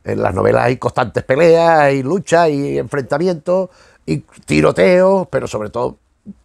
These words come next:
bofetadas, sobre todo peleas de, de, de enfrentarse unos con otros. Alvin, que es otro, eh, que ya lo dije, que es una prenda, hace tiempo que no lo ve y tal. Entonces él resulta que está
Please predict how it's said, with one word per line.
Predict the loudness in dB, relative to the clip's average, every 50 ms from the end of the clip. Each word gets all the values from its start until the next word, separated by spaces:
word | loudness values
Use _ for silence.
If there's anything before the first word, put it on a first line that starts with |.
| _ -2
bofetadas, | -2 -2 -2 0 -2 -2 -4 -4 -8 -10
sobre | -8 -8 -6 -4
todo | -2 -2 -2 0
peleas | 0 0 2 2 2 2 0 0 -2 -6 _
de, | -8 -8 -8 -6 -6 -10 -10
de, | -8 -8 -6 -4 -4 -4
de | -6 -8
enfrentarse | -8 -6 -8 -6 -4 -4 -4 -4 -6
unos | -8 -8 -8
con | -8 -12 -14
otros. | -14 -20 _ _ _ _ _ _ _ _ _ _ _ _ _ _ _ _ _ _ _ _ _ _
Alvin, | -2 0 0 2 0 0 -2 -2 -4 -4 -6 -8 -10 _ _ _ _ _ _ _
que | -6 -6 -4
es | -2
otro, | -2 -4 -2 -4 -4 -2 -2 -4 -4 -4
eh, | -6 -6 -4
que | -2 0
ya | 0 0
lo | 0 -2
dije, | -4 -4 -4 -4
que | -2 -4
es | -4
una | -4 -4 -2 -2 -2
prenda, | 0 -2 -2 0 0 -2 -2 -2 -6 _ _ _ _ _ _ _ _ _ _ _ _ _ _ _
hace | -6 -4 -4 -2
tiempo | -2 -2 -2 -2 -2
que | -2
no | 0 2
lo | 2 2
ve | 2 0
y | 0
tal. | -2 -6 -8 -8 _ _
Entonces | -14 -6 -6 -6 -2 -2 -4 -4 -2
él | -4 -4 -2
resulta | -4 -8 -4 -4 -4 -6 -4 -4 -4 -4 -2
que | -2
está | -6 0 2 2 2 2 0